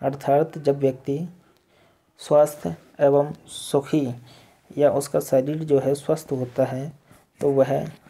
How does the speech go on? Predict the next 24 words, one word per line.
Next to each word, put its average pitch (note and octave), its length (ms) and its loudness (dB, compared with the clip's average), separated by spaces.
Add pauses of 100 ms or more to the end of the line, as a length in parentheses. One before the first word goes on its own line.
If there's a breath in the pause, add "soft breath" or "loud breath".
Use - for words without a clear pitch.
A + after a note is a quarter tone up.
(300 soft breath)
सब D#3 420 -2
कुछ C#3+ 220 -4
कार्य C3+ 380 -6 (380 loud breath)
कर C3+ 120 0
सकता - 380 -10
है। A#2+ 260 -12 (400)
इसलिए C#3+ 360 0
लोग C3+ 300 -2
सैर C#3 320 2
सपाटा B2+ 480 -6 (580 soft breath)
और C3+ 240 0
खेल D#3 280 2
तमाशे C3+ 460 -4
पर C#3 160 -4
भी C3+ 140 -4
ध्यान A#2+ 320 -8
देते A#2 280 -8
हैं, A2+ 240 -14 (600 soft breath)
अर्थात C3 540 -2 (440 soft breath)
व्यक्ति C3+ 340 -4
के C#3 120 0
जीवन C3 320 -2
में D3+ 220 -8
जो D3 100 -4